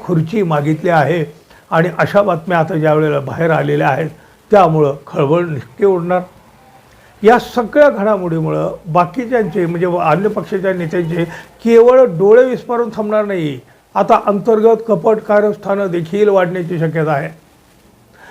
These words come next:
शिंदे सेना आणि अजित पवार यांच्यात तर आधीपासूनच शक्य नाही, त्यात आता ही नवी ठिणगी, दादानी केलेली खुर्चीची मागणी. आता अजित पवार यांनी केलेली ही खुर्चीची मागणी एकनाथ शिंदे यांना कशी सहन होईल हो?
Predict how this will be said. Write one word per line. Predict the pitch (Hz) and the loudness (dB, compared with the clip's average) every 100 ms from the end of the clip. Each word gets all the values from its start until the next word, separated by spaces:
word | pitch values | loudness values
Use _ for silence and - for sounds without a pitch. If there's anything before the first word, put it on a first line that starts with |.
| - - | -20 -2
शिंदे | 226 233 247 | 0 2 2
सेना | 214 220 226 | 2 4 4
आणि | 233 196 214 | 4 0 0
अजित | 208 190 | 0 -2
पवार | 170 196 196 | -2 0 2
यांच्यात | 190 175 165 165 | 0 -2 -4 -2
तर | 185 | 2
आधीपासूनच | 160 143 165 180 185 180 165 | 2 2 0 -2 -2 -6 -6
शक्य | 160 165 | -4 -2
नाही, | 160 160 | -2 0
त्यात | 170 190 | 0 0
आता | 196 185 | 0 0
ही | 190 | 0
नवी | 220 233 220 | 2 2 2
ठिणगी, | 196 196 196 196 - | -2 -2 -4 -6 -4
दादानी | 170 165 190 196 | -2 0 -2 -2
केलेली | 202 202 208 208 - _ | 0 0 0 -2 -8 _
खुर्चीची | - 170 226 196 220 | -6 -4 -4 -2 0
मागणी. | 208 175 185 196 _ _ _ _ - - | 0 0 -2 -6 _ _ _ _ -18 0
आता | 208 208 196 - | 0 4 2 2
अजित | 185 233 | -2 -2
पवार | 233 226 208 | 0 2 2
यांनी | 196 180 202 | 0 -2 -4
केलेली | 202 185 196 | -2 -2 0
ही | 196 233 | 0 -2
खुर्चीची | 196 170 262 247 269 | -2 -2 -2 -2 0
मागणी | 220 180 185 165 160 | 2 2 0 -2 0
एकनाथ | 196 196 262 269 285 | 0 0 -2 -2 -2
शिंदे | 254 254 | -6 0
यांना | 262 254 | 2 2
कशी | 262 247 220 | 0 0 0
सहन | 208 202 165 | 2 2 2
होईल | 156 147 | 2 2
हो? | 143 147 | 0 0